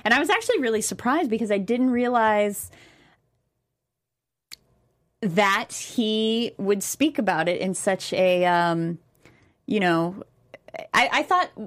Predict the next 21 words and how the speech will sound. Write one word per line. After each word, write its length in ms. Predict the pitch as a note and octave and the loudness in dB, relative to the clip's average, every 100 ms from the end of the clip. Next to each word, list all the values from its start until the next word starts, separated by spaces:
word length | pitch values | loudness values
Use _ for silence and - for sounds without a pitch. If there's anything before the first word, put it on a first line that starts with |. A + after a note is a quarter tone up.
| - | -4
every 260 | - A#3+ C#4+ | -2 0 0
time 240 | C#4 C4 | 2 0
a 60 | A#3 | 0
president 640 | - G#3+ G3+ G3 F#3 - | 2 0 0 -2 -2 -4
previously 600 | - G3 F#3 F3+ - F3 F3+ | 0 0 2 0 0 0 2
has 180 | E3+ | 0
been 140 | E3+ E3+ | 2 0
investigated, 880 | E3 E3 D#3+ F3 E3 E3 D#3+ D#3 - _ _ _ _ | 2 -2 -2 -4 -2 0 -2 -4 -8 _ _ _ _
they 140 | F3 | -2
have 120 | F#3 | 0
basically 380 | E3 F3 - E3 | 0 0 -2 -4
complied 600 | E3 D#3+ D#3 D3 C#3+ D3+ | -2 -2 0 0 0 -4
and 200 | - E3 | -4 -4
have 120 | E3 D#3 | -6 -6
just 260 | D#3 - | -8 -6
been 160 | D#3+ D#3+ | -6 -4
like, 220 | D#3 D#3 | -4 -2
"Look, 300 | G#3 G3 - _ _ _ _ _ | -2 -2 -10 _ _ _ _ _
due 160 | F#3 F#3+ | -4 0
course, 520 | G#3+ G#3+ G#3 - - | 2 2 0 -6 -2
I'll, 380 | D#3+ E3 D#3+ | 0 2 0